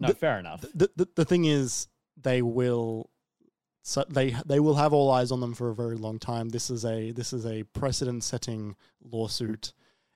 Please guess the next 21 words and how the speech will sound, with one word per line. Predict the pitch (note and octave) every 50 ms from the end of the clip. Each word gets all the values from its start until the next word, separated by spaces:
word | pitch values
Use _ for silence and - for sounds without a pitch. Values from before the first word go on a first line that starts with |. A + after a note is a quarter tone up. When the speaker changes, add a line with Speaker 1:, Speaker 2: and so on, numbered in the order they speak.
| _ -
Speaker 2:
If | C3 C3 - -
they | D3+ C#3 D3
don't, | D3+ - - C3 B2+ C#3 E3 - _ _ _ _ _ _ _ _ _ _ _ -
if | C#3+ - -
this | D#3 D3+ -
doesn't | - C#3 B2 C#3 B2
go | C#3 C3 B2
through, | - - C3 C3 C3+ E3 F#3+ - _ _ _ _ _ _ _ _ _ -
then | C#3+ C3 B2 A#2+ A#2+ A2 - _ _ _ _ C3
they | - A#2+ A#2 A#2+
are | B2 B2+ C3
the | B2+
precedent | - - - B2 A2+ - - B2 B2 C3 - - - _ _
why | - A#2+ B2 A#2 A#2 A#2+
they | B2 B2+ B2 A#2+
can't | - - B2+ C3 B2 -
do | C#3+ B2+ B2
another | A#2 A#2 A2+ A#2 A#2+
one | A2+ A2 A#2 A2+
of | A2+
these | A2+ A#2 A#2 G#2+ - - -